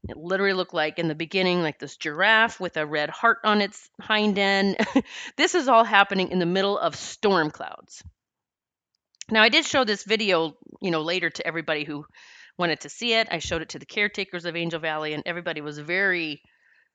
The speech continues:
blown away with whatever is happening in the sky. And, uh, this was not the sun,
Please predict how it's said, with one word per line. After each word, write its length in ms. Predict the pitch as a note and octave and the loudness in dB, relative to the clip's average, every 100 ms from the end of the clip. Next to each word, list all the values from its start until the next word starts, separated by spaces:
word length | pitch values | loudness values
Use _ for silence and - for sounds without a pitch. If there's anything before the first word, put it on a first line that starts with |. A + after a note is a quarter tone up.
| _ - | _ -8
blown 260 | E3+ G3+ | 0 2
away 260 | F#3 E3+ G3+ | 4 4 4
with 180 | D3+ - | 2 -2
whatever 280 | F3 G#3+ F#3+ | 0 2 0
is 100 | E3 | 2
happening 360 | F#3+ F#3+ E3+ | 0 2 0
in 80 | D#3+ | 0
the 80 | D3+ | -4
sky. 500 | - F#3+ F#3 D#3 - _ - - - | -4 -2 0 -2 -6 _ -20 -16 -2
And, 240 | F#3+ F3 - _ _ _ _ _ _ _ _ _ _ _ | 0 0 -4 _ _ _ _ _ _ _ _ _ _ _
uh, 60 | C3 - | -12 0
this 240 | A#3+ - | 0 2
was 160 | C4 G#3 | -2 4
not 240 | A3+ - | 4 4
the 80 | G3+ | -2
sun, 640 | - A3 G#3 G3 F3 - | 0 4 4 4 0 -2